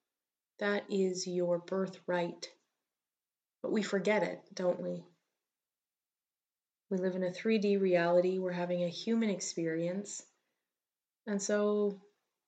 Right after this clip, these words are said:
it's tough. As you are becoming more aware of your spiritual nature, there are all kinds of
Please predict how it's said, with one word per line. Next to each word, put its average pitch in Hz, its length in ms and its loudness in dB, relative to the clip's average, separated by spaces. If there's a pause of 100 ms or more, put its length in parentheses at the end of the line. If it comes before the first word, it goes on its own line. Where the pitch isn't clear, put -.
(320)
it's 208 220 -2
tough. - 400 -2 (3000)
As 214 260 2
you 269 140 4
are 226 80 4
becoming 196 520 0
more 185 200 -2
aware 180 340 4
of 185 80 -2
your 175 140 -4
spiritual 170 480 -4
nature, 170 640 -6 (1400)
there 202 160 6
are 196 80 4
all 202 340 4
kinds 175 420 0
of 170 360 0